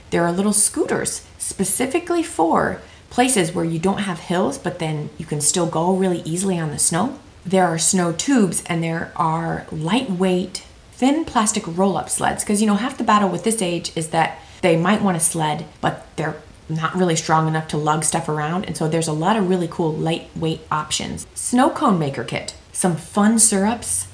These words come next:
They can have the fun little paper cone for when it snows.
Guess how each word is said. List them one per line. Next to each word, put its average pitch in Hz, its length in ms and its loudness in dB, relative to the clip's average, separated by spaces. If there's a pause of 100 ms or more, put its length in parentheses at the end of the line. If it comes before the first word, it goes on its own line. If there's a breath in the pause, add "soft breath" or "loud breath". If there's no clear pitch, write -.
(120)
They 196 100 4
can 196 120 4
have 196 280 0
the 185 80 -2
fun 180 380 4
little 165 500 -2 (120)
paper 202 280 4
cone 202 560 0
for 185 240 2
when 170 300 -2
it - 100 -6
snows. - 640 0